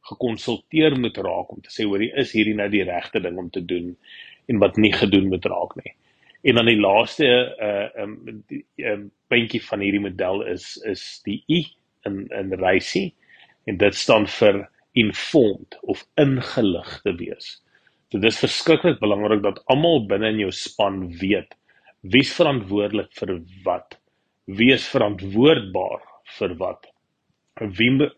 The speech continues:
wanneer moet ek mense konsulteer op grond van watter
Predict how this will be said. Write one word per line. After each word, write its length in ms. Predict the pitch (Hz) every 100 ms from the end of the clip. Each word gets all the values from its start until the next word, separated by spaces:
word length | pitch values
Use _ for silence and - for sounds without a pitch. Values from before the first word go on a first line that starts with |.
| _ _ -
wanneer 500 | 101 113 123 143 127
moet 260 | 113 113
ek 180 | 117 -
mense 380 | 104 107 - -
konsulteer 800 | 120 107 - 104 90 - 95 107
op 180 | - -
grond 380 | - 123 113 -
van 220 | 104 95
watter 420 | 98 95 123 104